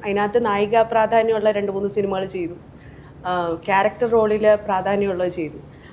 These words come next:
അതൊക്കെ സിനിമ എന്ന് പറയുന്നത് നമ്മൾ അഭിനയിക്കുന്ന സിനിമ സക്സസ് ആകുന്നതിലാണ് നമ്മുടെ ക്യാരക്ടറുകളും എല്ലാം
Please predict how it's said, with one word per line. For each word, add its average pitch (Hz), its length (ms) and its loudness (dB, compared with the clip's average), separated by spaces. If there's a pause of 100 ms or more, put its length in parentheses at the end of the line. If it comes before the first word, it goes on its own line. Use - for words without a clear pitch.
(160)
അതൊക്കെ 302 380 0 (260)
സിനിമ 269 360 0
എന്ന് 277 200 0
പറയുന്നത് 226 520 4
നമ്മൾ 208 260 -2
അഭിനയിക്കുന്ന 214 920 -2
സിനിമ 190 560 -6 (800)
സക്സസ് 311 540 -2
ആകുന്നതിലാണ് 202 760 2
നമ്മുടെ 165 320 0
ക്യാരക്ടറുകളും 160 760 -2
എല്ലാം 156 360 -4